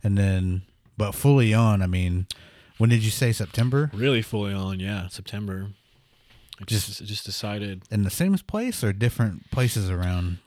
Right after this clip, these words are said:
Speaker 2: Different places, yeah.
Speaker 1: Okay.
Speaker 2: Um, so the first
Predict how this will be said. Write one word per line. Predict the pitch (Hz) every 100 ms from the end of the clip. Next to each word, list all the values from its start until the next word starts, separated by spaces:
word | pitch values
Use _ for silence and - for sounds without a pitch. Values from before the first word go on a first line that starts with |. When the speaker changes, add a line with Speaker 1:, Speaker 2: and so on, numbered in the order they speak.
| _
Speaker 2:
Different | 117 127 107
places, | - 110 117 90
yeah. | 92 98
Speaker 1:
Okay. | 113 92 82 - -
Speaker 2:
Um, | 98 98 95 90 90 -
so | - 110 69 -
the | - 113 104
first | 107 - 160 -